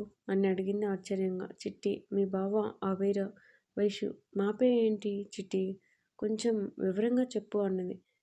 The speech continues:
చిట్టి, "మాడిపోయిన మొహం. ఆ మొహం కరెక్ట్గా గమనించక్క ఇంట్లో మాడిపోయిన పెనం మాదిరి ఉంటుంది. కోపంగా ఎప్పుడూ ఇలా పెట్టుకుని ఉంటాడు,"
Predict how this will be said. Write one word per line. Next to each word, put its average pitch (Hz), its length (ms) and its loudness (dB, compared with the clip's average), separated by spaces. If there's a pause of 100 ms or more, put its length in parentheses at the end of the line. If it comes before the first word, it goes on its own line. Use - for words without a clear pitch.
(120)
చిట్టి, 208 260 -2 (120)
"మాడిపోయిన 202 520 2
మొహం. 196 320 0 (380)
ఆ 196 120 -2
మొహం 196 340 0
కరెక్ట్గా 240 560 -2
గమనించక్క 196 680 -2 (600)
ఇంట్లో 214 260 2
మాడిపోయిన 214 500 4
పెనం 190 340 2
మాదిరి 185 300 0
ఉంటుంది. 180 480 -2 (480)
కోపంగా - 1400 -4 (140)
ఎప్పుడూ 190 380 0
ఇలా 202 240 4
పెట్టుకుని 202 480 -2
ఉంటాడు," 180 440 -2